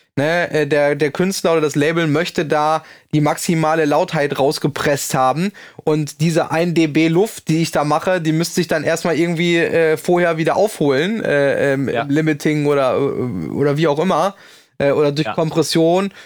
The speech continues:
Speaker 1: äh, und das will ich nicht, deswegen, äh, in Anführungsstrichen, auf gut Deutsch gesagt, scheiß ich da drauf, äh, und stell das halt so ein.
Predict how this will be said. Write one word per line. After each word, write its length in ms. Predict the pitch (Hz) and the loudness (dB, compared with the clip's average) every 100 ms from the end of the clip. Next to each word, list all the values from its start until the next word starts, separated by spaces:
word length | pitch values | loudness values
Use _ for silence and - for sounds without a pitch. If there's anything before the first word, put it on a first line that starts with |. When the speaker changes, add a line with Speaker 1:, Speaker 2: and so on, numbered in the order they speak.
| - - | -8 0
Speaker 1:
äh, 160 | 147 | 0
und 240 | 147 160 156 | 2 0 -2
das 140 | 151 | 0
will 120 | 175 | 0
ich 160 | 170 - | 0 0
nicht, 220 | 151 156 | -2 0
deswegen, 800 | 147 147 151 156 - 113 135 - | 0 0 0 -2 -2 -4 -4 -6
äh, 80 | - | -4
in 80 | 147 | -2
Anführungsstrichen, 720 | 160 165 151 165 160 165 151 | 0 -2 -2 -2 -2 -2 -4
auf 240 | - 143 135 | -4 -4 -2
gut 200 | 170 170 | -2 0
Deutsch 120 | 156 | 0
gesagt, 220 | 151 147 | 0 0
scheiß 260 | - 180 190 | 0 -2 -2
ich 100 | 143 | -4
da 100 | 135 | -2
drauf, 480 | 131 131 190 - - - _ _ - | 2 2 2 -2 -14 -20 _ _ -2
äh, 160 | 147 | 0
und 160 | 143 151 | 0 0
stell 180 | 160 160 | 0 0
das 160 | - | 0
halt 140 | 156 147 | -2 0
so 120 | 165 | 0
ein. 240 | 180 139 | 0 -2